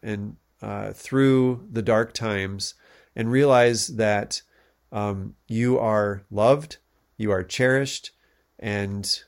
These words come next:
um, you are extremely capable of, um, amassing wisdom that will help your child, um, and your spouse if you're remarried. Um, if you're before divorce, hopefully,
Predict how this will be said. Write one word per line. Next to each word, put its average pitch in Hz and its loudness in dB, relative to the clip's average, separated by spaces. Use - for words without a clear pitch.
um, 101 -6
you 120 -2
are 101 0
extremely 143 0
capable 113 0
of, 98 -4
um, 101 -4
amassing 113 0
wisdom 123 0
that 104 0
will 104 -4
help 110 0
your 104 -6
child, 110 0
um, 98 -6
and 98 -6
your 98 -4
spouse 110 2
if 113 -10
you're 98 -2
remarried. 120 -2
Um, 98 -4
if 107 -8
you're 104 -4
before 120 2
divorce, 117 0
hopefully, 113 -2